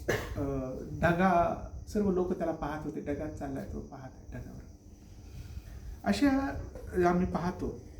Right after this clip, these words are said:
की त्याच्यावर विश्वास आहे, तो परत येणार आहे, हा आपला विश्वास आहे, त्याने जसं सांगितलं की. आणि मग हाही विश्वास आहे की त्या गेल्यानंतर दहा दिवसांनी म्हणजे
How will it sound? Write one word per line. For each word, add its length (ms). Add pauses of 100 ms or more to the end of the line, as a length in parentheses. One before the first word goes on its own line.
(160)
की 100
त्याच्यावर 640
विश्वास 300
आहे, 120
तो 40
परत 300
येणार 240
आहे, 140
हा 120
आपला 200
विश्वास 400
आहे, 300 (460)
त्याने 200
जसं 200
सांगितलं 440
की. 280 (760)
आणि 140
मग 200
हाही 240
विश्वास 360
आहे 80
की 80 (140)
त्या 100
गेल्यानंतर 720 (1400)
दहा 240
दिवसांनी 380
म्हणजे 400